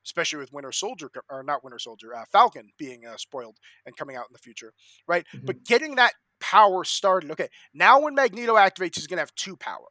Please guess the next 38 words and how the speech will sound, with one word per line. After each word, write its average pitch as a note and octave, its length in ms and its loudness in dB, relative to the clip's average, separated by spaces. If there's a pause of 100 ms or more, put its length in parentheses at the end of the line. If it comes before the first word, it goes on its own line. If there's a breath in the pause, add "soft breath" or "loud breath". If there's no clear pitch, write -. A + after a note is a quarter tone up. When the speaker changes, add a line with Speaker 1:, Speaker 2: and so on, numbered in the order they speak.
(120)
Speaker 1:
or F3 140 -4
when E3 180 -10
modok F3+ 440 0
activates, - 440 -16
or B2 60 -18
Scarlet E3 400 -4
Witch, F3+ 280 -8 (200 soft breath)
or E3 120 -10
three, F#3+ 380 -14
uh, E3 80 -10 (180)
yeah, D#3+ 240 -6
three E3 220 -12
power, A2+ 240 -16
you're B2 120 -20
right, D#3 200 -4 (220 soft breath)
or C3+ 80 -14
four, F3+ 600 -2
or D3+ 120 -14
depending F#3 300 -4
on E3 80 -4
how E3+ 60 0
many D#3 160 -10
throws D#3+ 380 -8
we B2 80 -16
have. B2 140 -16 (260 loud breath)
It G3+ 140 -6
really A#3+ 380 -6
starts A#3 280 -4
the G3 120 -14
train F#3 340 -8
moving. C#3+ 240 -10
So E3+ 100 -10
when F#3 140 -10
you F3+ 80 -12
hear B3 260 -12
about C4+ 240 -2
someone A#3 240 -10
saying, G3+ 300 -4